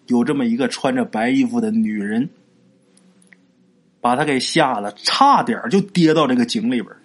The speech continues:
这女的呀，长得非常恐怖。你要光是白衣女鬼啊，可能还不是那么吓人，长得很恐怖。虽然是穿着白衣，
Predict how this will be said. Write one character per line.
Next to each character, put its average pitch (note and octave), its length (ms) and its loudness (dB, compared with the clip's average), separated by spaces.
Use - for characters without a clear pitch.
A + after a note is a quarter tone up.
这 B3+ 200 6
女 C3 260 4
的 B2 120 0
呀， G2 200 -6
长 A3+ 260 -2
得 C4 80 -4
非 A#3 300 2
常 D#3 200 2
恐 G2+ 400 -4
怖。 A2+ 160 -6
你 B2+ 100 0
要 G3+ 140 4
光 C4+ 320 4
是 F3+ 160 2
白 D#3+ 180 4
衣 A#3+ 160 8
女 A3 220 8
鬼 A2+ 220 2
啊， - 260 -14
可 - 140 -4
能 C#3+ 160 -2
还 G3 100 4
不 D#3+ 280 -2
是 G3 80 4
那 D3+ 100 0
么 A2 100 0
吓 F#2 280 -8
人， - 120 -20
长 - 380 -2
得 D3+ 80 0
很 A3 240 4
恐 A2+ 260 0
怖。 G2+ 160 -8
虽 C4 240 2
然 A#3 220 6
是 A3 100 4
穿 G3+ 300 2
着 F3 80 4
白 D3 200 2
衣， D3+ 340 -2